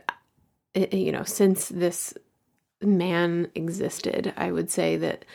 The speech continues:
uh, we've never needed his wisdom more than we do today. And, uh, we are in a time of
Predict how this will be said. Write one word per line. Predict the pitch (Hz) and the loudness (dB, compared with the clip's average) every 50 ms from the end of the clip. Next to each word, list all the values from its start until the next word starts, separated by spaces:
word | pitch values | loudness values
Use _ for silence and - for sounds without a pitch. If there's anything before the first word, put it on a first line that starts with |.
| - - - - - - - _ _ - | -20 -20 -20 -20 -20 -20 -20 _ _ -8
uh, | - 175 165 - - | -6 -4 -4 -4 0
we've | - 190 190 196 185 202 | 2 2 4 4 6 6
never | 202 190 196 190 196 196 185 | 6 6 6 6 6 6 6
needed | 180 175 170 165 170 170 165 160 156 151 151 175 170 - - _ _ _ _ _ _ _ | 6 4 4 2 2 0 0 0 -2 -2 -4 -6 -10 -14 -20 _ _ _ _ _ _ _
his | - - 180 170 170 190 | -8 -4 -4 -2 -2 -4
wisdom | 190 190 165 165 175 180 - 135 - - | -2 -2 -2 -2 -2 -4 -6 -6 -4 -4
more | 80 82 - - - 180 - - _ _ _ _ _ | -4 -4 -4 -4 -4 -6 -8 -12 _ _ _ _ _
than | - 180 175 | -6 -4 -4
we | - 196 | -4 -4
do | 190 - - | -4 -4 -6
today. | - - - - - - 175 180 - - _ _ _ _ _ _ _ _ _ _ _ _ _ _ _ _ _ _ _ _ _ _ _ _ _ _ _ _ - - - - - - - - _ - | -6 -6 -6 -6 -4 -6 -6 -8 -10 -12 _ _ _ _ _ _ _ _ _ _ _ _ _ _ _ _ _ _ _ _ _ _ _ _ _ _ _ _ -18 -18 -18 -20 -20 -20 -20 -20 _ 4
And, | 190 202 185 170 160 165 165 160 156 156 180 - - - | 6 6 6 6 6 4 2 2 0 -2 -4 -6 -6 -6
uh, | 196 190 185 - - - - - - - - | -4 -4 -2 -2 -2 -4 -4 -6 -10 -6 -2
we | 202 190 196 196 | 0 2 4 6
are | 185 175 | 6 6
in | 180 175 | 6 4
a | 170 170 | 2 0
time | - - - 180 190 196 196 180 | -4 -6 -4 -2 0 0 0 0
of | - - 175 170 180 185 196 196 - | 0 0 0 0 0 -2 -4 -8 -12